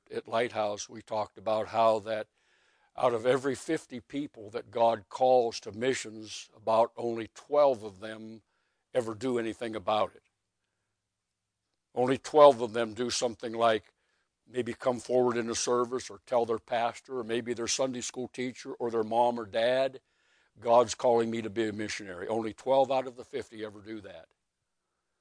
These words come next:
And of course, there's other parts that go along with that same thought. But why do you suppose that is? Why is it that we are, that, that there's such a great,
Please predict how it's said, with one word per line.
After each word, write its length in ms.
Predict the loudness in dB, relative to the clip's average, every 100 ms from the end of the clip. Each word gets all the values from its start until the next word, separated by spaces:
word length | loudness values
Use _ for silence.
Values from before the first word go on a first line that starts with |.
| _ _ _ _ _ _ _ _ _ _ _ _ _ _ _ _
And 100 | -20
of 100 | -6
course, 280 | 0 0 0
there's 200 | -2 2
other 400 | 2 2 -2 -8 _ _ _ _ _ _ _ _ _ _ _ _ _ _ _ _ _ _ _ _ _
parts 300 | 0 0 -2
that 120 | -12
go 160 | -4 -2
along 300 | 0 0 -2
with 140 | -6 -12
that 180 | -14
same 300 | -10 -12 -12
thought. 420 | -8 2 2 2 -4 _ _ _ _ _ _ _ _ _ _ _
But 140 | -6
why 280 | 8 10 10
do 80 | 6
you 80 | -4
suppose 560 | -6 -6 0 0 0
that 200 | 0 0
is? 480 | 0 -2 -4 -12 -20 -6
Why 240 | 4 4
is 320 | 4 2 -2 -6
it 120 | -12
that 160 | -16 -10
we 360 | -6 -6 -4
are, 480 | -2 0 2 0 -4 _
that, 180 | -16 -10
that 160 | -8 -10 _
there's 200 | -20 -12
such 320 | -8 -4 -4 -6
a 100 | -8
great, 320 | -4 -4